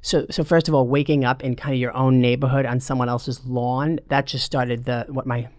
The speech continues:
friend calls the shame spiral. But then in addition, the ki-, it also started that part of my mind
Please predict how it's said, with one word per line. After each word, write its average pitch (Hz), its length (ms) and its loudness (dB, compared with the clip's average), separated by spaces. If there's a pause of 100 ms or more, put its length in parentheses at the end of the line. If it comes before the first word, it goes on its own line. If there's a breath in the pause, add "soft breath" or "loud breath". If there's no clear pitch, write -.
(120)
friend 127 240 0
calls 123 220 -2
the - 80 -6
shame 131 320 0
spiral. 175 540 2 (520 loud breath)
But 156 120 0
then 165 160 4
in 143 100 4
addition, 139 680 0 (240 loud breath)
the 143 100 0
ki-, 151 260 -6
it 143 140 0
also 160 320 2
started 131 460 0
that 127 160 -2
part 147 280 2
of 135 60 2
my 127 180 2
mind 127 800 2